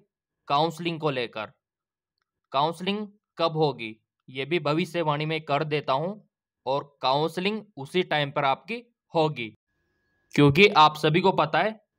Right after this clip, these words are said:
पिछले चार से पाँच सालों का अनुभव है और फ्री काउंसलिंग में करवा रहा हूँ प्रिय विद्यार्थियों की। तो पहले तो अपडेट यहाँ पर देख लेते हैं कि कौन टॉपर रहा, किसने क्या किया,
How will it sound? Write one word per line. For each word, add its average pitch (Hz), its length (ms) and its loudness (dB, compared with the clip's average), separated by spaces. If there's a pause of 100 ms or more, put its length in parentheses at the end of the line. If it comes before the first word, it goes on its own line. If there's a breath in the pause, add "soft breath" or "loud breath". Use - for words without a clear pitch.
पिछले 185 320 -2 (300)
चार 147 260 4
से 196 180 -4 (180)
पाँच 151 260 2
सालों 160 300 0
का 180 140 2
अनुभव 151 600 0
है 190 80 2 (400)
और 135 100 0 (160)
फ्री 190 160 2
काउंसलिंग 165 520 -2
में 208 220 -4 (240)
करवा 160 280 2
रहा 151 120 2
हूँ 214 140 0 (540)
प्रिय 165 160 0
विद्यार्थियों 135 560 -2
की। 104 160 -18 (580)
तो 143 80 -10
पहले 160 300 -2
तो - 120 0
अपडेट 156 420 0
यहाँ 165 140 0
पर 170 160 -4
देख 139 240 -4
लेते 151 220 -6
हैं 170 160 -6 (420)
कि 165 80 -4 (240)
कौन 156 260 0
टॉपर 156 380 0
रहा, 147 240 2 (460)
किसने 151 360 -4
क्या 139 340 -2
किया, 160 280 0